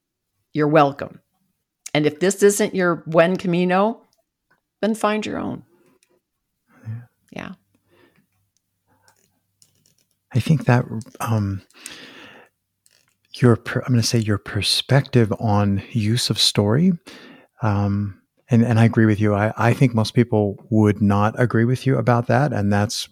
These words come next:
Speaker 2: one of the things that I'm hoping to, well, if I say hoping to change, that's pretty, um, grandiose. But one of the reasons that I do what I do is that I think people who listen to a good conversation that they find from, especially if I can have a conversation,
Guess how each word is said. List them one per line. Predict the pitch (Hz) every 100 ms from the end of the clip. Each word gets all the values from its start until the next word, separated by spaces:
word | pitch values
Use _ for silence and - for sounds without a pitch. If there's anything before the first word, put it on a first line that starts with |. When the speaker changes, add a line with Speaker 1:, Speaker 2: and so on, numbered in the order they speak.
| _ -
Speaker 2:
one | 107 107
of | 110
the |
things | 104 117 101
that | 95
I'm | 107 110
hoping | - 110 110 113 101
to, | 110 - _ _ -
well, | 101 92 - - _ -
if | 107
I |
say | - 101
hoping | - 120 101
to | 101
change, | - 104 95
that's | 101 101
pretty, | - 98 95 - _ _ 101
um, | 87 87 87 -
grandiose. | 101 95 95 95 90 - - - -
But | 120
one | 120
of | 117
the |
reasons | 110 104 98
that | 95 95
I | 101 107
do | 107 127 139
what | 113 95
I | 95
do | 123 123 101 104
is | 117 101
that | 101 98 -
I | 107 101
think | - - 117 120 - - - - _
people | - 117 117
who | 98 107 101
listen | 113 - 117
to | 107
a |
good | 107 113
conversation | 117 107 98 - 110 - 120 123 - - _ _
that | 110 -
they | 104
find | - 107 101 107 107
from, | - 101
especially | 107 - 139 160
if | -
I | 101
can | 101 98
have | 104
a |
conversation, | - 107 - 110 - 104